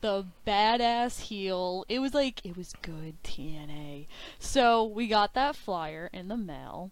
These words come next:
and my dad's been a wrestling fan ever since he was a kid, and he looked at me, he said, "Do you wanna go to this? I've never seen wrestling before, ever."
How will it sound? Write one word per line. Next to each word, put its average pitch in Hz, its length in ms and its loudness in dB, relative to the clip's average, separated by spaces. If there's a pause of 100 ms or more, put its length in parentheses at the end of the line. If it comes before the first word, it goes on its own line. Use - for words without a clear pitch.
(160)
and 196 240 -2
my 196 160 2
dad's 202 360 4
been 240 140 -2
a 240 60 4
wrestling 196 380 2
fan 190 280 -2
ever 180 220 -4
since 214 240 -4
he 233 100 -2
was 220 140 -4
a 247 60 -2
kid, 180 480 0 (320)
and 214 120 0
he 196 100 2
looked 208 280 4
at 226 80 0
me, 196 140 0
he 185 40 2
said, 196 200 0
"Do 202 100 -4
you 208 140 -2
wanna 196 240 2
go 185 240 0
to 180 60 -4
this? 165 240 -6
I've 196 160 2
never 214 240 6
seen 277 200 2
wrestling 220 300 2
before, 196 440 -2
ever." 180 440 0